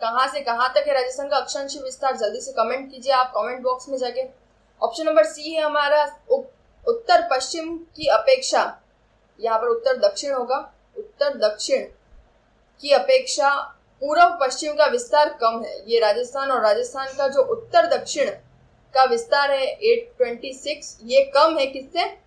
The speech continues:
एट सिक्सटी नाइन से कम है। अ, से कम नहीं पूछा गया है, इसमें कहा गया है कि उत्तर दक्षिण की अपेक्षा पूर्व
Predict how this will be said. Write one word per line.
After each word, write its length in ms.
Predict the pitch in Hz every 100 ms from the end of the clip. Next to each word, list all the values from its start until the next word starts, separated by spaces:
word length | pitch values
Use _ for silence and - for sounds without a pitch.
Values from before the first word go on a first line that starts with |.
| _ _ -
एट 260 | 508 - -
सिक्सटी 520 | - - 320 311 226
नाइन 340 | 202 254 285
से 260 | 269 294 294
कम 400 | - 226 220 233
है। 100 | -
अ, 1200 | - _ - - - - - _ - 605 302 -
से 240 | - 302
कम 200 | 311 302
नहीं 220 | 302 320 269
पूछा 200 | 262 269
गया 100 | 294
है, 160 | 320
इसमें 200 | 277 269
कहा 340 | 247 240 254 254
गया 120 | 277
है 120 | 277
कि 100 | 285
उत्तर 380 | 240 294 277 262
दक्षिण 260 | - 285
की 80 | 285
अपेक्षा 500 | 254 247 240 - 302
पूर्व 380 | 302 254 285